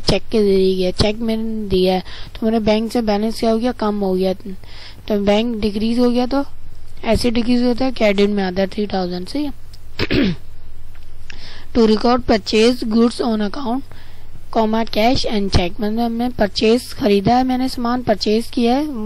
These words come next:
on account پہ بھی، کیش پہ بھی اور بینک کے ذریعے میں، مطلب چیک کے ذریعے بھی کیا ہے۔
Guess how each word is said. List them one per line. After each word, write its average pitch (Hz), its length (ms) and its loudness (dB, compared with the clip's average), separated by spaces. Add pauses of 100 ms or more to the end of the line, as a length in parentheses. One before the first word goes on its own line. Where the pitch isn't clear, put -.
(680)
on 220 80 2
account 208 440 0
پہ 247 100 4
بھی، 269 120 4
کیش 196 340 0
پہ 226 160 4
بھی 254 120 2
اور 269 160 0
بینک 190 320 0
کے 214 140 2
ذریعے 185 340 2
میں، 202 160 0
مطلب 208 260 0
چیک - 220 0
کے 202 100 2
ذریعے 175 360 0
بھی 170 180 -4
کیا 165 260 0
ہے۔ - 200 -4